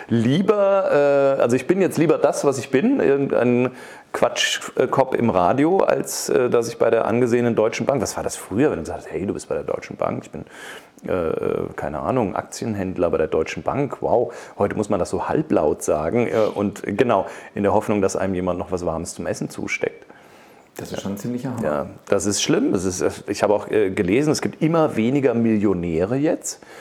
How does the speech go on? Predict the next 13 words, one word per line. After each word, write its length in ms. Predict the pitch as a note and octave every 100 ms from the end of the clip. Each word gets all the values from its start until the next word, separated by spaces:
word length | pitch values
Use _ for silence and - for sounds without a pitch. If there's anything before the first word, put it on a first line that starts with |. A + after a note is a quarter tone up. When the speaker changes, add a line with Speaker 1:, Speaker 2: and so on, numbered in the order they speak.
| - -
Speaker 1:
Die 100 | G#2+
Zahl 260 | - F2 F#2+
der 120 | G2
Millionäre 640 | G2 F#2+ F2+ E2 E2 B2+
ist 340 | E3+ - - -
zum 180 | - A2+ -
ersten 560 | C3 G3 G#3 - E3+
Mal 380 | C3+ A2 A#2+ D2 -
in 140 | F2
den 120 | E2+
letzten 280 | D#2+ - -
Jahrzehnten 540 | F#2 - G#2 G2+ G#2+ -
zurückgegangen. 800 | - A#2 G3 F#3+ B2 D#2 -